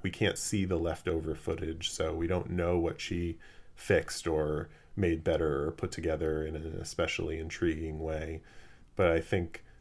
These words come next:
the fact that she was able to do all of this at the same time, that it wasn't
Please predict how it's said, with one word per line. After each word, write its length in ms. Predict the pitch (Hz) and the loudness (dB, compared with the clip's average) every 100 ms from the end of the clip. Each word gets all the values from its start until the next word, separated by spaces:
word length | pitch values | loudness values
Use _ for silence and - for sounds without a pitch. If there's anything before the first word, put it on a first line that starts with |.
| - | -4
the 100 | 95 | -2
fact 480 | - 101 92 - - | 2 6 6 4 0
that 200 | 87 80 | 0 0
she 160 | - 90 | -2 0
was 200 | 82 76 | 0 2
able 260 | 90 90 | 2 4
to 100 | 82 78 | 2 0
do 260 | 90 90 | 2 4
all 300 | 80 82 85 | 6 6 4
of 180 | 82 85 | 2 0
this 420 | 165 165 - - - | 2 2 0 -8 -10
at 160 | - - | -14 -6
the 100 | - | -6
same 540 | - - 90 90 87 | -4 -2 0 2 0
time, 640 | 85 - 76 80 104 127 131 - | -2 -4 -4 -2 -2 -2 -6 -4
that 140 | - 87 | 0 2
it 120 | 80 | 2
wasn't 540 | 85 87 87 90 85 | 2 2 2 0 0